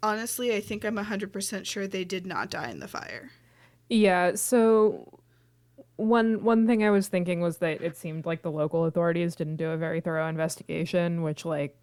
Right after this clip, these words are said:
Speaker 2: already very infuriating, but you're
Speaker 1: Ugh,
Speaker 2: just gonna
Speaker 1: God.
Speaker 2: go poke around the fire and be like, "Ah, well, we didn't find anything, so bye." Um, but they did a, they did a more thorough search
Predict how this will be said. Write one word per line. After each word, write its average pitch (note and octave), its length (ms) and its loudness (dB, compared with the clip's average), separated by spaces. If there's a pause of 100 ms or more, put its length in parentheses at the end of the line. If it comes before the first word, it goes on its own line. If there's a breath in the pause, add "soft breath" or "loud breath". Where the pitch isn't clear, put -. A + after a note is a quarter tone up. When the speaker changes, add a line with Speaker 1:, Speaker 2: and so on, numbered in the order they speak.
(400)
Speaker 2:
already D3 320 0
very D3+ 320 0
infuriating, D#3 840 -2
but D#3+ 100 -2
you're D#3+ 120 0
Speaker 1:
Ugh, D#3+ 40 -4
Speaker 2:
just D#3 140 -8
gonna E3 140 -2
Speaker 1:
God. - 80 -4
Speaker 2:
go D#3+ 60 -2
poke E3 280 -2
around F3 260 2
the E3+ 80 0
fire E3 380 2
and D#3+ 120 -2
be E3+ 100 2
like, F#3+ 260 2
"Ah, D4+ 320 0
well, C#4 340 6
we C#4+ 140 4
didn't B3+ 240 4
find G3 240 4
anything, E3 640 0
so D3+ 720 -6
bye." A3+ 500 4 (600 soft breath)
Um, D#3+ 720 0
but G#3 160 2
they G#3 140 4
did G#3 180 4
a, F3 340 4
they F#3 100 2
did A3 140 4
a G3 40 6
more F3 220 2
thorough E3+ 360 -2
search - 960 -10